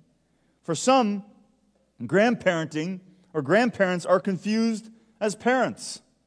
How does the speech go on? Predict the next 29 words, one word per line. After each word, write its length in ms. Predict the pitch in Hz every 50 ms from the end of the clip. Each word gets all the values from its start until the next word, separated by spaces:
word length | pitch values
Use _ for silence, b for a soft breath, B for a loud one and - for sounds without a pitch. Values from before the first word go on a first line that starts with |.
| _ _ _ _ _ _ _ _ _ _ _ _ _
The 80 | 135 131
grandkids 540 | 143 202 233 240 226 - - 233 240 202
spend 380 | 175 - - - 214 208 196 190
more 220 | 190 208 240 269
time 440 | 262 - - 202 185 180 180 180 170 b b b b b
with 200 | 170 180 - -
their 80 | 175
grandparents, 800 | 156 139 190 226 262 277 233 - - 185 175 175 175 175 170 - b b b b b
and 140 | b 147 160
more 220 | 175 214 240 277 269
nurturing 680 | 240 220 214 208 214 - 196 190 185 185 190 180 170 -
is 160 | - 165 147
given 280 | 139 180 202 196 202 185
by 160 | 170 180 175
the 80 | 160 170
grandparents 680 | 147 151 180 190 196 196 - - 180 170 165 160 156 -
than 220 | 156 170 165 160
by 500 | 135 170 185 175 147 131 127 123 135 139 - _ _ _ _ _ _ _ _
the 80 | 143 143
grandparent 560 | 135 180 208 233 226 - 175 170 143 123 -
and 160 | - 147 151 139
by 140 | 165 160
the 100 | 156 143
parent. 560 | 147 - 185 226 233 196 139 95 - - - _ _ _ _ _ _ _ _ _ _ _ _ _ _ _ _ _ _ _ _ _
For 80 | _ 160
some 240 | 147 - 226 254 277
of 140 | 285 240 185
you, 400 | 180 196 220 247 240 208 180 165
grandparents, 840 | 131 131 185 247 285 285 - - 160 139 131 147 190 - - - -